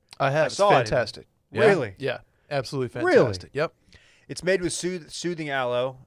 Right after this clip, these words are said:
Speaker 2: and witch hazel extracts that will give your balls a boost.
Speaker 3: Boosted balls, man.
Speaker 1: Can confirm.
Speaker 2: Witch hazel balls over here.
Speaker 3: Imagine
Speaker 2: Witch
Speaker 3: not, imagine going out
Speaker 1: Witch
Speaker 3: there without boosted balls.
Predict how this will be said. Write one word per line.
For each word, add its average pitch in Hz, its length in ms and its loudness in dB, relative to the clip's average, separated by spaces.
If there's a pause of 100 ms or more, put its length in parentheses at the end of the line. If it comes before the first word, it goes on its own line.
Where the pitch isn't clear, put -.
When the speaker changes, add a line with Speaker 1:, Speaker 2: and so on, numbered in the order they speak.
Speaker 2:
and 120 200 -10
witch 160 200 -2
hazel 120 440 -6 (340)
extracts 117 600 -6
that - 120 -12
will 117 80 -12
give 117 220 -8
your 120 80 -8
balls 123 400 -2
a 117 40 -12
boost. 123 600 -12 (600)
Speaker 3:
Boosted 92 320 -8
balls, 95 320 -4
man. 85 260 -8 (140)
Speaker 1:
Can 151 160 -6
confirm. 165 380 -10
Speaker 2:
Witch 131 200 -6
hazel 127 240 -4
balls 117 460 -10
over 113 200 -12
here. 120 360 -12
Speaker 3:
Imagine 127 300 2
Speaker 2:
Witch - 20 0
Speaker 3:
not, 113 240 0
imagine 127 280 2
going 110 140 4
out 104 80 4
Speaker 1:
Witch 101 100 0
Speaker 3:
there 101 100 2
without 92 260 2
boosted 90 320 -4
balls. 76 360 -8